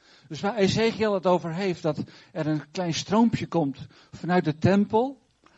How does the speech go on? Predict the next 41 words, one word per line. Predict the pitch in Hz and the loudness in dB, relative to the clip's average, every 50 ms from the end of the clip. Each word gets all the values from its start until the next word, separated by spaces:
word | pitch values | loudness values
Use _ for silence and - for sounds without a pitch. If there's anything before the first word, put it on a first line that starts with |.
| _ _ 170 151 - | _ _ -20 -14 -8
en | 170 165 | -6 -4
dat | 165 156 - | -4 -4 -4
gaat | - 165 151 | -4 -4 -2
stromen | - - - 196 202 214 220 202 190 | -2 -2 0 2 4 4 4 4 2
richting | 180 185 180 - 190 165 156 | -2 -2 -4 -4 -6 -6 -6
de | 156 135 | -4 -2
Dode | 165 156 156 139 | 0 0 0 0
Zee | 127 127 190 190 190 | -2 -2 -2 0 0
en | 180 | -2
maakt | 180 175 170 165 | -2 -4 -4 -6
dat | - 147 117 | -6 -8 -6
water | 143 165 180 180 175 156 | -4 -4 -4 -4 -6 -8
gezond. | - 143 120 165 180 180 156 | -10 -8 -6 -6 -4 -4 -4
Hier | 165 202 208 190 | -2 -2 -2 -2
zie | - 190 202 | -2 -2 -6
je | 196 | -6
het | 185 - | -6 -6
voor | - - 190 180 | -4 -2 0 0
je | 165 170 | 0 0
ogen. | 190 180 190 202 175 - 139 120 117 - - - - - _ - | 0 2 2 2 2 2 -4 -10 -12 -14 -20 -20 -20 -20 _ -8
Als | - 151 147 131 | -4 -4 -4 -4
er | 147 139 117 | -4 -4 2
water | 160 180 220 247 247 - 175 | 2 4 4 4 2 0 -6
stroomt | - - - 208 208 208 196 170 | -10 -10 -6 -4 -2 -2 -2 -4
vanuit | - - 180 170 156 139 | -4 -4 -2 -4 -2 -2
Jeruzalem, | 147 151 196 220 - - 208 208 190 196 | 0 0 0 0 -2 -2 -4 -4 -4 -4
komt | - 185 165 - | -6 -6 -4 -6
dat | 143 113 | -6 -6
hier | 123 131 185 202 208 240 | -6 -4 -2 -2 -2 -2
uit. | 220 175 180 196 208 - - - _ _ - - _ | -2 -2 -2 -2 -2 -4 -8 -20 _ _ -20 -16 _
De | - 165 165 | -2 -2 0
rots | 156 - 277 285 - - - - | 2 4 2 2 2 0 -2 -2
spuiten. | - - - 262 277 277 285 - - 160 113 - _ _ _ _ _ _ _ _ _ _ _ _ _ _ _ _ _ - - - | -2 0 0 4 4 6 4 4 2 -2 -4 -6 _ _ _ _ _ _ _ _ _ _ _ _ _ _ _ _ _ -20 -14 -10
En | 165 | -8
ik | 185 202 | -6 -4
moest | 240 226 233 214 - | -4 -4 -4 -2 -2
ook | 240 226 165 | -2 -2 2
denken | 165 220 262 269 254 - 240 208 | 2 2 2 2 0 -2 -6 -6
aan | 175 175 180 | -4 -4 0
Mozes, | 190 196 233 240 208 - 143 120 - | 2 2 2 0 -2 -4 -8 -12 -10
die | - 185 175 170 151 | -8 -8 -8 -8 -10